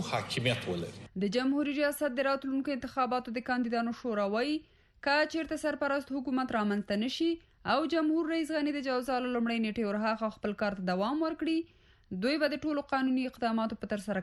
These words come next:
Speaker 2: کولو سره د دغه کار مخه ونیسي. د افغانستان د اساسي قانون له مخې د ولسمشر دنده تر ټاکنو وروسته د پنځم کال د غبرګولي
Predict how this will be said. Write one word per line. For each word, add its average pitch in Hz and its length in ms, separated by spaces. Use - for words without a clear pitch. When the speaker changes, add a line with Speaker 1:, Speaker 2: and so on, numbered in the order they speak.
Speaker 2:
کولو 214 320
سره 302 200
د 202 140
دغه 247 160
کار 294 220
مخه 170 240
ونیسي. 185 460
د 220 140
افغانستان 269 540
د 262 120
اساسي 269 300
قانون 233 300
له 185 120
مخې 330 480
د 311 200
ولسمشر 311 560
دنده 285 300
تر 285 160
ټاکنو 233 320
وروسته 247 340
د 277 120
پنځم 302 460
کال 277 180
د 269 80
غبرګولي 254 480